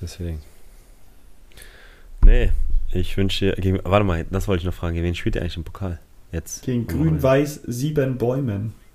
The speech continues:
Speaker 1: Warte, Büchen Sieben Bäumen Eichen oder so hießen die früher, ne?
Speaker 2: Ja, ja.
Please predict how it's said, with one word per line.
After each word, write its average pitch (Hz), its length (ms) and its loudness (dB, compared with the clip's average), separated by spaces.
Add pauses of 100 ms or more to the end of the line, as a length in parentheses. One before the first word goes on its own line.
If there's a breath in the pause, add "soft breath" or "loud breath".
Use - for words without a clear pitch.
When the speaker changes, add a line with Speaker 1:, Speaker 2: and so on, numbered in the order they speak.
(2500 soft breath)
Speaker 1:
Warte, 82 420 0 (180)
Büchen 107 360 2
Sieben 87 260 0
Bäumen 85 400 0 (340)
Eichen 85 380 -2
oder 76 220 -4
so 76 80 -8
hießen 78 260 -6
die 78 60 -6
früher, 78 300 -8
ne? 85 100 -4
Speaker 2:
Ja, - 280 2
ja. 123 280 -4